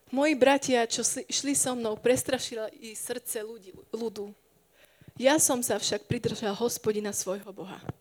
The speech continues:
Čo je zaujímavé, to ďalšie slovo, ktoré tu je vyznačené, že on bol Kenizejec.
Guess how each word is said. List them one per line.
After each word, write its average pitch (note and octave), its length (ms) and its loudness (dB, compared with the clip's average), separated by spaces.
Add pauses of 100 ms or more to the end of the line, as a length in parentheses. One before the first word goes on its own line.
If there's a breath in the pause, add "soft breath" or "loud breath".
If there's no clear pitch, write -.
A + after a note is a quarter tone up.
(1900)
Čo D4 160 -6
je C4 160 -4
zaujímavé, B3+ 400 0
to A3+ 80 -4
ďalšie A#3+ 320 0
slovo, A#3+ 400 0
ktoré A3 320 -2
tu A3+ 160 -10
je A3 80 0
vyznačené, G#3 800 -4 (720 soft breath)
že A#3+ 160 0
on B3+ 80 0
bol G#3+ 160 0
Kenizejec. G3+ 880 -6